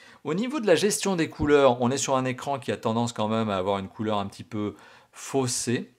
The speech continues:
pas extrêmement naturelle, mais enfin d'un autre côté on est sur un smartphone, donc une couleur naturelle sur un smartphone, bon ça semble un petit peu compliqué à réaliser,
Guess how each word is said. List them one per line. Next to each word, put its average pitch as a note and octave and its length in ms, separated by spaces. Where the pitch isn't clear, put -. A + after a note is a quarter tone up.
pas A#2 160
extrêmement A2+ 600
naturelle, A2 560
mais B2 80
enfin G2+ 160
d'un G2 120
autre G2+ 120
côté A2+ 240
on G#2 100
est F#2 60
sur F2+ 160
un F2+ 40
smartphone, G#2 400
donc A#2+ 200
une G2 60
couleur G#2 280
naturelle A2 600
sur F#2+ 160
un E2+ 60
smartphone, F#2 480
bon F#2 100
ça F#2+ 140
semble F#2 240
un F2+ 40
petit - 140
peu G2+ 140
compliqué G2+ 480
à G2 80
réaliser, G2+ 560